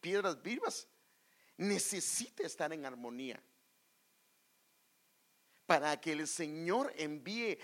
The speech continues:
la bendición a esa casa y también envíe la vida eterna, como lo dice su palabra.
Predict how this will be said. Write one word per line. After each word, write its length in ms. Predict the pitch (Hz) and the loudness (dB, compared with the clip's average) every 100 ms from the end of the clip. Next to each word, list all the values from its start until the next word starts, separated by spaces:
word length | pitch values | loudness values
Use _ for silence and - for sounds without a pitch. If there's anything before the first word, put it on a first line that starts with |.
| - | -6
la 380 | 170 190 175 165 | -2 0 2 0
bendición 840 | 170 147 151 147 131 - 180 254 302 | 0 -2 -2 -6 -8 -6 -2 -2 -2
a 120 | 220 | -4
esa 240 | 233 214 - | -2 -4 -4
casa 400 | - 349 - 208 - - | -4 -2 -6 -6 -10 -6
y 120 | 185 | -4
también 540 | - 156 156 151 214 | -2 -4 -4 -4 -2
envíe 500 | 214 180 175 262 220 - - | -2 -4 -4 0 0 -2 0
la 180 | 165 151 | 4 4
vida 240 | 185 196 | 2 0
eterna, 460 | 180 - 262 247 196 | 2 2 2 2 2
como 260 | 160 139 | 0 -4
lo 100 | 139 | -2
dice 240 | 156 170 - | -2 -4 -6
su 200 | - - | -8 -8
palabra. 520 | 123 139 226 - | -4 -2 -2 -4